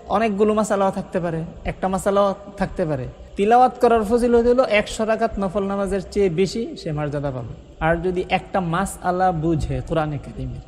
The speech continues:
তাহলে এক হাজার রাকাত নফল নামাজের চেয়ে বেশি সওয়াব পাবে। আমরা সর্বশ্রেষ্ঠ ব্যক্তি তোমাদের মধ্যে সে যে কোরআন পড়ে আর পড়ায়।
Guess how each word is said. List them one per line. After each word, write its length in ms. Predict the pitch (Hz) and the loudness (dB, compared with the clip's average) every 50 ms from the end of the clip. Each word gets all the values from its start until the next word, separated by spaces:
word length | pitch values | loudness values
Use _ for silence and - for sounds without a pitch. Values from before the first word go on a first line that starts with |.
| - - - | -12 -8 -6
তাহলে 140 | 180 170 - - - | -6 -6 -6 -6 -2
এক 340 | 208 220 240 247 233 - 165 131 127 | 0 2 2 2 2 0 -2 -4 0
হাজার 440 | 135 156 165 180 208 214 208 202 208 | 0 0 2 4 4 4 4 2 2
রাকাত 280 | 220 202 233 233 233 233 - | 2 2 4 2 2 2 0
নফল 340 | 180 170 165 - - 180 175 | -2 0 0 0 0 0 0
নামাজের 340 | 175 175 175 175 165 170 175 165 - | 0 -2 -4 -2 -2 -2 -4 -4 -2
চেয়ে 140 | 208 190 165 | -2 0 0
বেশি 320 | 127 131 170 160 - 165 | 2 2 2 2 2 0
সওয়াব 260 | 147 - 151 139 135 - - | -2 -2 -4 -4 -4 -6 -8
পাবে। 340 | 139 123 113 - - - - - - - - - | -8 -10 -8 -10 -12 -14 -16 -16 -16 -16 -16 -12
আমরা 640 | - 160 165 165 185 202 214 226 226 220 196 180 165 | -8 -6 -6 -4 -2 0 4 4 6 6 6 4 2
সর্বশ্রেষ্ঠ 880 | - - - 180 208 214 220 233 240 - - - 220 233 - - - 240 | 2 2 4 4 4 6 6 4 4 4 4 2 2 2 2 2 4 4
ব্যক্তি 680 | 226 202 233 226 - - - - 220 202 175 147 127 123 117 - - - - | 4 6 4 2 0 -2 -6 -2 0 2 2 2 0 -2 -6 -12 -12 -8 -4
তোমাদের 360 | 185 190 196 196 190 208 208 | -2 0 2 2 2 2 2
মধ্যে 260 | 202 202 185 175 190 | 2 0 0 0 -2
সে 440 | - - - 190 190 185 165 156 147 139 | -2 0 2 4 6 6 6 4 2 0
যে 120 | 170 175 | 0 -2
কোরআন 420 | 170 - 202 202 202 202 202 196 170 - - | 0 0 0 2 2 2 0 0 -4 -2 0
পড়ে 340 | 190 190 190 196 220 233 226 | 2 4 4 4 4 2 2
আর 160 | - 185 170 165 - - | 2 0 0 0 2 4
পড়ায়। 360 | 190 180 156 139 120 113 | 4 4 4 4 0 -2